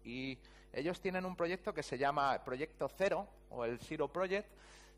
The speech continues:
donde tienen como objetivo forzar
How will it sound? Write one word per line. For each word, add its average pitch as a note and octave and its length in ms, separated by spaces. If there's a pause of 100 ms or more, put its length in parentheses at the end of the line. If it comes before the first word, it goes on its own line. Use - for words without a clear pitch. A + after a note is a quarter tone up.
(120)
donde D3+ 800
tienen G#3 280
como F#3 280
objetivo G3 640 (640)
forzar F3+ 640